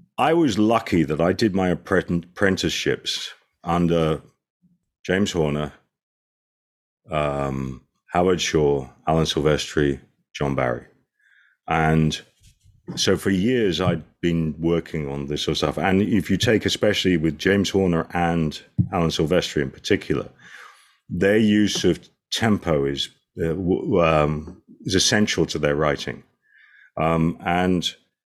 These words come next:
I don't come from the school of the straight ostinato that just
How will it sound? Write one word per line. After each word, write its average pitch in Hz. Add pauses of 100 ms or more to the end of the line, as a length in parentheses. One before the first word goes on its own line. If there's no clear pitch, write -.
(640)
I 107
don't 110
come 110
from 92
the 85
school 85
of 80
the 82 (160)
straight 92
ostinato 85
that 78
just 80